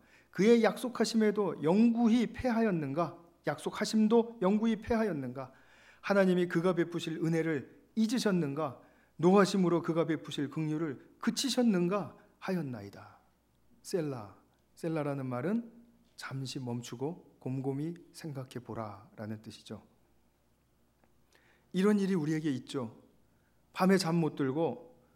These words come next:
너무나 괴롭고 수치스럽고 억울하고 한 그런 일들이 있죠. 이것을 기억하니까 지금 모든 것이 끝나버린 것 같은 것입니다. 하나님의 인자하심, 하나님의 은혜 다 끝나버렸다.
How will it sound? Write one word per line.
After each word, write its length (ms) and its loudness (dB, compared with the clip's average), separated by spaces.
너무나 320 6
괴롭고 600 -4
수치스럽고 880 -2
억울하고 680 2
한 160 -6
그런 220 -2
일들이 300 -2
있죠. 440 -8
이것을 340 2
기억하니까 880 2
지금 460 -2
모든 480 4
것이 240 0
끝나버린 440 2
것 100 0
같은 260 -4
것입니다. 520 -6
하나님의 540 2
인자하심, 720 2
하나님의 540 4
은혜 480 6
다 200 -8
끝나버렸다. 680 -8